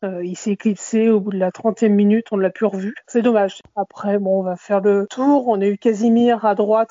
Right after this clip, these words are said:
qui est rentré en fin de mi-temps, fin de deuxième mi-temps. Pour le coup, lui, je l'ai trouvé très intéressant, très, très intéressant. C'est un joueur que j'ai, j'ai suivi déjà en U dix-neuf.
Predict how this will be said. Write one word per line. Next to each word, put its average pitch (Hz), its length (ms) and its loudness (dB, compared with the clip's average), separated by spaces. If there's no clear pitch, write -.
qui 233 80 -2
est 196 40 0
rentré 202 440 -2
en 202 80 -2
fin 220 180 -4
de 226 60 -2
mi-temps, 247 420 -2
fin 226 220 -4
de 220 120 -2
deuxième 214 340 -2
mi-temps. 247 400 -2
Pour 226 140 0
le 226 100 2
coup, 247 200 2
lui, 247 120 4
je - 80 -6
l'ai 226 80 -2
trouvé 214 220 -2
très 226 280 -2
intéressant, 214 500 -2
très, 214 240 -4
très 214 260 -4
intéressant. 220 760 0
C'est 226 140 -6
un 196 120 -2
joueur 190 220 -2
que 180 40 -16
j'ai, 180 320 -8
j'ai 180 180 -8
suivi 220 380 -2
déjà 214 380 2
en 196 240 -2
U 190 140 -4
dix-neuf. 214 720 -2